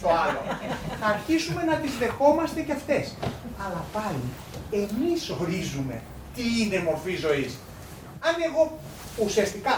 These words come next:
δεχθώ ότι ναι, προχωράμε και σε επόμενο, θα ψάξουμε και τα μεθάνια, θα ψάξουμε δεν ξέρω τι άλλο. Μέχρι τώρα κυρίως ψάχναμε οξυγονούχα.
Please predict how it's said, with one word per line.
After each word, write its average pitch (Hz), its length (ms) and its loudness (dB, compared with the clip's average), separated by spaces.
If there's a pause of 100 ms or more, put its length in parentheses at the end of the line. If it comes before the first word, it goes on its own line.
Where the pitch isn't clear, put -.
(140)
δεχθώ 202 340 2 (140)
ότι 180 200 -6
ναι, 202 100 4 (280)
προχωράμε 240 500 2 (140)
και 233 140 2
σε 220 140 2
επόμενο, 139 320 4 (120)
θα 202 120 -2
ψάξουμε 233 420 2
και 220 120 0
τα 220 100 2
μεθάνια, 190 400 0
θα 180 100 -2
ψάξουμε 233 320 0
δεν 214 100 -4
ξέρω 240 120 2 (100)
τι 233 60 -2 (140)
άλλο. 139 160 0 (560)
Μέχρι 294 280 4 (120)
τώρα 220 220 4 (140)
κυρίως 190 460 -2 (600)
ψάχναμε 247 420 -2 (120)
οξυγονούχα. 196 760 -4